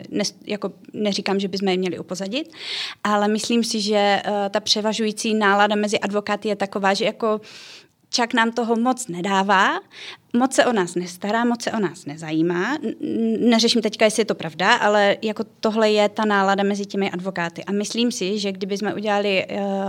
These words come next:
opravdu jako užitečný krok, eh, směrem k tomu, že budeme víc poslouchat, co ti advokáti vlastně od České advokátní komory potřebujou a jak by se mohlo stát, že by ji vnímali trošku pozitivněji, tak, eh, že stojí za to ty dílčí změny udělat.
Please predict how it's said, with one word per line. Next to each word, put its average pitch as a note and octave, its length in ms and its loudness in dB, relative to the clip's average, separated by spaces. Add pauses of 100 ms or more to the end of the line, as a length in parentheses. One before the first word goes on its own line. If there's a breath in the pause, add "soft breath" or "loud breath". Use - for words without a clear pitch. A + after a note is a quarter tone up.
(120)
opravdu G#3 340 -2
jako G3 180 -2
užitečný G3+ 460 -4
krok, G3+ 300 -6
eh, F#3+ 60 0 (220)
směrem G3+ 560 2
k - 100 -18
tomu, G3 400 2 (360 loud breath)
že - 160 0
budeme G3 540 4 (120)
víc A3+ 240 -4
poslouchat, A3+ 440 0
co A3+ 80 -2
ti - 180 -2
advokáti G3+ 440 -2
vlastně G3+ 320 -4
od - 60 -10
České - 260 -6
advokátní G3 400 -4
komory F#3+ 260 -4
potřebujou F3+ 680 -4 (340 loud breath)
a G#3 60 -4
jak A3 200 2
by G#3+ 120 2
se G#3+ 140 0
mohlo G3+ 220 2
stát, G3 240 -2
že G3+ 80 2
by G3 100 0
ji G3+ 60 2
vnímali F#3+ 360 4
trošku F3+ 260 -8
pozitivněji, D3 680 -6 (420 loud breath)
tak, G3+ 260 -2
eh, G3+ 300 2
že G3+ 180 -2
stojí G#3 380 0
za G3+ 120 4
to G3+ 140 0 (400)
ty G#3+ 120 0
dílčí G3 360 0
změny G3 300 2
udělat. F3 300 -4